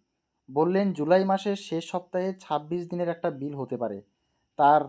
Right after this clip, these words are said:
আহ, চেষ্টা পঞ্চায়েত দপ্তর করছে। তাহলে তোমরা বুঝতে পারছো, যদি এই খবরটা সঠিক হয়ে থাকে, তাহলে জুলাই মাস, এটা কোন মাস চলছে? জুন মাস।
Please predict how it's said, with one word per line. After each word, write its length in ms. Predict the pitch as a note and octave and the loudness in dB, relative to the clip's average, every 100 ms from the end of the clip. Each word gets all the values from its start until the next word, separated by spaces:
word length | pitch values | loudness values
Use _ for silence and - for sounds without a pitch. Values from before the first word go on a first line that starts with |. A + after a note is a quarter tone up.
| - _ _ _ _ _ _ _ | -6 _ _ _ _ _ _ _
আহ, 480 | - B2+ B2+ B2 B2 - _ _ _ _ _ _ _ _ | -8 -4 -2 -2 -4 -8 _ _ _ _ _ _ _ _
চেষ্টা 520 | E3+ F3+ F3+ D3 C#3+ D#3 - | 0 0 0 0 0 -2 -4
পঞ্চায়েত 360 | D#3+ F3 F#3+ F3 | -4 -2 -4 -4
দপ্তর 280 | E3 E3+ | -4 -4
করছে। 460 | F3 A#2+ - G#2 G2+ _ _ _ _ _ | -6 -6 -8 -14 -18 _ _ _ _ _
তাহলে 220 | C#3+ E3 | -4 -2
তোমরা 200 | F3 F#3 | -2 -4
বুঝতে 320 | D#3+ D3 - F3+ | -4 -8 -6 -2
পারছো, 320 | F3+ E3 C#3+ | -2 -2 -4
যদি 380 | C#3+ C#3+ D#3+ E3 | -2 -4 -4 -6
এই 220 | D#3+ E3 | -6 -8
খবরটা 380 | E3+ D#3 D#3+ E3 | -6 -6 -4 -6
সঠিক 320 | C#3+ C3+ D3+ | -6 -8 -6
হয়ে 120 | D#3+ | -4
থাকে, 260 | C#3+ A2+ - _ _ _ _ _ _ _ _ _ _ _ _ _ _ - | -4 -6 -10 _ _ _ _ _ _ _ _ _ _ _ _ _ _ -2
তাহলে 480 | D#3+ F3 F3 D#3 D3+ | -2 2 2 2 0
জুলাই 360 | - D#3 F#3 F3+ | -4 4 4 6
মাস, 220 | B2+ G2+ - | 2 -2 -6
এটা 180 | C#3+ E3 - - | -6 -6 -6 -2
কোন 140 | F3 | 2
মাস 200 | F#3 F#3+ | 2 2
চলছে? 280 | F#3 F#3 A3 | -2 -2 -4
জুন 280 | C3+ C#3 C#3 | -2 -2 0
মাস। 200 | A2 | -4